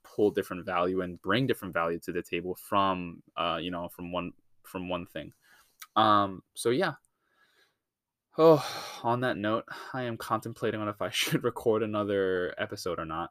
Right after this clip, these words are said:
'cause I still wanted to do, I had another one in mind, but it's getting kinda late. Uh, I don't know. We'll see. But in the meantime, I appreciate you tuning in again.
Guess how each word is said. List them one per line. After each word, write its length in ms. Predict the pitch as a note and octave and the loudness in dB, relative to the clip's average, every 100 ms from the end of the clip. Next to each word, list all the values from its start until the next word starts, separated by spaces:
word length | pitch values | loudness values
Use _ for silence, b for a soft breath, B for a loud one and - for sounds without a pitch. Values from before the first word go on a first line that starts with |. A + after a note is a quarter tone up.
| _ | _
'cause 300 | G2+ E2 - b b b b b - | -8 -6 -8 b b b b b -6
I 60 | |
still 300 | - - G#2+ | -2 4 6
wanted 260 | G2+ G#2+ G2+ | 6 2 0
to 100 | F#2+ | -6
do, 720 | F#2+ F#2+ F#2+ F#2 F2+ F2 - _ _ _ _ _ _ - - F#2+ | -2 0 0 0 -2 -4 -6 _ _ _ _ _ _ -18 -6 -2
I 100 | G#2+ | 2
had 180 | C3+ | 4
another 280 | A#2+ A2+ A2 | 4 4 4
one 140 | G#2 G2+ | 2 0
in 140 | F2+ | -2
mind, 380 | F2+ F2+ F2+ E2+ | -2 -2 -4 -6
but 120 | D#2+ | -8
it's 140 | D#2 - | -10 -12
getting 220 | G#2+ F#2+ | -10 -10
kinda 260 | - F#2+ E2 | -10 -10 -8
late. 640 | G#2 B2+ C3 C3 - - B B B | -2 2 2 2 -4 -12 B B B
Uh, 280 | A2 G2+ G2 | -12 -8 -6
I 40 | |
don't 100 | G#2 | -6
know. 160 | C2 - | -6 -6
We'll 120 | A2 | -4
see. 220 | G#2+ D2+ - - | -4 -6 -10 4
But 220 | B2+ - B B B B - | 6 6 B B B B -4
in 80 | D3 | 2
the 60 | C#3 | 4
meantime, 440 | C3 B2+ A2+ G2+ | 4 2 2 0
I 180 | - F#2+ | 0 0
appreciate 380 | - B2 A#2 - | 0 -4 -6 -6
you 60 | G2 | -6
tuning 300 | G#2+ G2+ F#2 | -4 -2 -2
in 80 | |
again. 300 | F2+ F#2 F#2 | -2 -4 -4